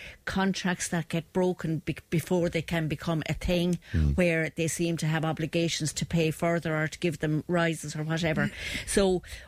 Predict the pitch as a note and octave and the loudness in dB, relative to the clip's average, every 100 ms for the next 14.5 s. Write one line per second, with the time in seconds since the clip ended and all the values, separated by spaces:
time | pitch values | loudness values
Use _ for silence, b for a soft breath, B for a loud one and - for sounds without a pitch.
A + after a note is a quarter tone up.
0 | B F3+ G#3 G3+ - G#3 F#3 G3+ A3+ A3 | B 0 2 0 -2 0 2 2 0 0
1 | A3 G#3+ G3+ F#3 F3 E3+ - F3 E3+ E3 | 0 0 0 0 2 0 0 0 2 2
2 | D3+ - - - F#3+ F#3+ - E3+ E3+ E3+ | -2 -6 -8 0 0 0 -2 -2 -2 -4
3 | - D3+ - - D#3+ C#3+ - D#3 D3 D3+ | -4 -4 -4 0 0 0 -2 -4 -2 -2
4 | D#3 - G#3 G#3+ A3 G3+ - F#3 E3+ D#3 | 0 0 2 2 2 0 -2 -2 -2 -6
5 | - F3+ D#3+ E3+ D#3 - - B B B | -2 -2 0 0 -2 -4 -10 B B B
6 | B F3 E3 - B B - G3+ A3 - | B 0 0 -4 B B -2 -2 0 -4
7 | - E3+ F3+ F3 D#3+ - - - F#3+ A3 | -6 -2 2 2 0 -4 -12 -2 2 4
8 | G#3+ G3+ F3 E3 D3+ - F3 E3+ F3 F3 | 4 2 0 -2 -4 -6 -2 0 0 0
9 | E3 - - F3 F3 E3 E3+ A#3 B3+ - | -4 -6 -4 0 4 4 2 2 0 -4
10 | B B B B - G3 F3+ D#3+ - E3+ | B B B B -2 2 2 0 -2 -2
11 | - - - F3 E3+ - D3+ - E3+ D#3+ | -4 -6 0 0 0 -2 -6 -4 -2 0
12 | E3 A3 B B B - F#3 F3+ F#3+ A3 | 0 -2 B B B 0 0 2 0 -2
13 | - G#3+ G3 - D#3 D#3+ F#3+ F#3 D#3+ F#3+ | -2 0 -2 -6 -10 -2 2 2 2 0
14 | F3+ E3+ F3+ F3 E3 | 0 0 2 0 0